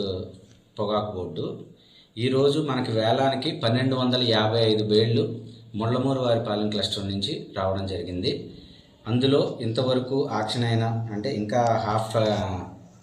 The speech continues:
హాఫ్ టైమ్ అయింది, ఇంకా కంప్లీట్ కాలేదు. ఇంతవరకు ఆక్షన్ అయిన బేళ్లు ఐదు వందల ఇరవై ఏడు బేళ్లు సోల్డ్ అయినాయి. అలాగే తిరస్కరించబడిన no bid అయినా కానీ no sale అయిన బేళ్లు అయితే నూట ముప్పై ఏడు no sale బేళ్లు,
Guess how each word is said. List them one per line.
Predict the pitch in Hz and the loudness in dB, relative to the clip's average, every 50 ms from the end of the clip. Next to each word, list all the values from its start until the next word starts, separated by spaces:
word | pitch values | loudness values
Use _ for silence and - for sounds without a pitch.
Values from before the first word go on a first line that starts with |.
| - - | -10 -4
హాఫ్ | 107 110 110 - - | -2 -2 -2 0 0
టైమ్ | 113 117 120 120 | 2 2 4 4
అయింది, | 107 107 101 98 98 113 147 | 4 4 2 2 2 0 0
ఇంకా | - - 107 - 110 104 | 0 -2 -2 -4 -4 -4
కంప్లీట్ | - 104 104 101 113 113 107 113 | -4 -4 -4 -2 -2 -2 -2 -2
కాలేదు. | 113 113 98 - 95 95 101 139 - - 120 | 0 0 0 0 0 0 0 -2 -2 -2 -2
ఇంతవరకు | 117 120 123 123 127 127 127 151 139 | -2 0 0 0 0 0 0 0 2
ఆక్షన్ | 123 117 120 117 - 127 123 123 | 4 4 2 2 0 0 0 0
అయిన | 120 120 117 117 117 | 2 2 2 2 2
బేళ్లు | 113 104 107 107 110 113 117 120 120 - - - - - - - - - - - | 2 4 4 4 4 4 2 2 0 0 -2 -6 -10 -14 -16 -20 -20 -14 -6 -2
ఐదు | 104 123 131 139 | 0 2 2 4
వందల | 135 135 135 127 127 127 | 4 2 2 2 2 0
ఇరవై | 123 117 117 113 113 113 113 | 2 2 2 2 2 4 2
ఏడు | 113 110 107 107 | 2 2 2 2
బేళ్లు | 107 113 120 123 135 - - | 2 4 2 2 2 0 -2
సోల్డ్ | - - 110 117 120 120 113 | -2 0 2 4 4 4 4
అయినాయి. | 101 95 90 87 101 127 175 - - - - - - - - - - | 2 2 0 -2 -2 -2 -2 -2 -4 -8 -12 -14 -18 -20 -14 -6 -2
అలాగే | 107 113 117 117 120 151 - - - - - - - | 2 4 4 6 4 4 2 0 -2 -8 -10 -6 -2
తిరస్కరించబడిన | 127 123 147 - - 151 143 139 135 131 131 120 117 113 117 117 110 | 0 2 2 2 2 2 2 2 2 0 2 2 2 4 4 4 4
no | 104 113 117 | 4 4 4
bid | 123 127 143 143 131 - 139 - - 113 | 4 6 4 4 4 4 2 0 0 0
అయినా | 110 113 117 117 117 113 | 0 0 2 2 4 4
కానీ | 110 110 110 110 - - 113 113 | 4 2 2 2 0 0 -2 -2
no | 107 117 | 0 0
sale | 131 131 117 139 139 131 | 0 0 2 2 2 2
అయిన | 120 113 113 | 2 2 0
బేళ్లు | 107 98 101 101 101 101 98 | 0 0 0 0 0 -2 -2
అయితే | 95 95 95 - 151 190 - - - - - - - - - - - 107 | -4 -4 -2 -2 -2 -2 -4 -6 -12 -16 -18 -20 -20 -20 -20 -10 -4 0
నూట | 113 123 127 | 0 2 2
ముప్పై | 131 139 131 123 - - 127 | 2 2 0 0 0 0 2
ఏడు | 123 120 120 120 117 120 | 2 4 4 4 4 4
no | 123 | 4
sale | 117 - 139 127 123 | 4 2 0 0 0
బేళ్లు, | 120 117 117 117 117 117 117 - - - | 0 2 2 2 2 2 2 0 -2 -4